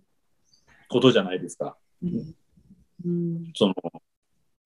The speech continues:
Speaker 1: インターネットのエロ広告を消すこととか。
Speaker 2: できるはずなんですけど。
Speaker 1: そう、未成年だったり、あるいは青年、青年になってても、あ、青年じゃ、成人になってても、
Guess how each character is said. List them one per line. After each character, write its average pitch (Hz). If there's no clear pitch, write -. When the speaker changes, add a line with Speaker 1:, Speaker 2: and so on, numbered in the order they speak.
Speaker 1:
イ 127
ン 107
タ 110
ー 104
ネ 104
ッ 98
ト 98
の 87
エ 107
ロ 101
広 98
告 92
を 87
消 98
す -
こ 98
と 98
と 117
か。 101
Speaker 2:
で 220
き 226
る 226
は 233
ず 226
な 220
ん 185
で -
す -
け -
ど。 -
Speaker 1:
そ 120
う、 -
未 113
成 127
年 104
だ 98
っ -
た 98
り、 107
あ 104
る 107
い 101
は 95
青 113
年、 110
青 113
年 107
に 110
な 110
っ -
て 104
て 98
も、 110
あ、 -
青 110
年 101
じ 95
ゃ、 -
成 123
人 120
に 117
な 117
っ 117
て -
て 113
も、 120